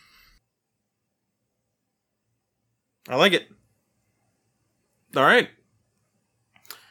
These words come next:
Next question then, Mike. Another one a little, little bit loaded. It's the second last question here. The number one thing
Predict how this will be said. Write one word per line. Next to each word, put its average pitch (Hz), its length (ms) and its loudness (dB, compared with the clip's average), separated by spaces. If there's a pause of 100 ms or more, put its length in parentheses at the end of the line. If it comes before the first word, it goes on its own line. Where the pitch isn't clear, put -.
(140)
Next 180 300 -2
question 190 440 -2
then, 120 160 -4
Mike. 127 240 -4
Another 151 260 0
one 123 340 -2
a 113 60 -8
little, 180 360 -6
little 277 240 -4
bit 165 200 0
loaded. 127 380 0
It's 143 100 -10
the 147 140 0
second 208 380 -2
last 170 260 0
question 160 520 -4 (880)
here. 175 460 0 (1300)
The 165 100 -4
number 247 300 0
one 220 380 0
thing 160 580 0